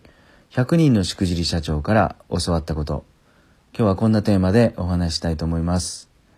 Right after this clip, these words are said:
えー、僕もそ-、もともとね、しくじり社長ではあるんですが、このピンチの社長を応援するっていう仕事を始めてから、まあ、そろそろ五年経ちます。えー、その中で僕が少しでも、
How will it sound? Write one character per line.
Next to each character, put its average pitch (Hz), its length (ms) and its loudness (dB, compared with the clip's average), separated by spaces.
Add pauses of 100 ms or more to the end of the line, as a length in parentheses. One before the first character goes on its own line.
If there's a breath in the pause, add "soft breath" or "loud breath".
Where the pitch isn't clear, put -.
(440 soft breath)
え 85 240 -10
ー、 - 20 -6
僕 139 220 0
も 135 120 2
そ-、 117 140 0
も 104 260 2
と 110 80 0
も 110 120 4
と 117 100 -2
ね、 123 200 -2 (360)
し - 140 -12
く 117 100 -4
じ 110 120 0
り 107 80 0
社 110 120 -2
長 87 180 -2
で 78 60 -2
は 78 100 -2
あ 80 40 -2
る 80 100 -2
ん 76 60 -4
で 76 100 -4
す 76 100 -8
が、 80 300 -2 (1160 soft breath)
こ 139 160 -2
の 139 200 0 (220)
ピ 147 140 0
ン - 20 2
チ 113 140 -2
の 85 80 0
社 85 180 -2
長 82 140 -4
を - 20 0
応 87 80 2
援 87 80 0
す 80 140 -4
る 82 60 -2
っ 78 40 -4
て 73 160 -10
い 76 40 -2
う 76 40 -2
仕 - 140 -6
事 82 260 -4
を 76 60 -2
始 80 180 -4
め 82 140 -2
て 78 100 -4
か 82 140 -2
ら、 80 280 0 (540 loud breath)
ま 101 140 -2
あ、 85 40 -2
そ 123 120 0
ろ 98 80 2
そ 87 100 -4
ろ 73 80 -2
五 101 140 0
年 104 160 2
経 92 120 -4
ち 87 120 -8
ま 80 100 -2
す。 - 540 -12 (720 soft breath)
え 95 420 -10
ー、 - 40 -12
そ - 180 -6
の 139 120 0
中 139 260 0
で 90 480 0
僕 117 200 -2
が 113 120 2
少 - 200 0
し 147 140 -2
で 95 80 0
も、 80 240 -2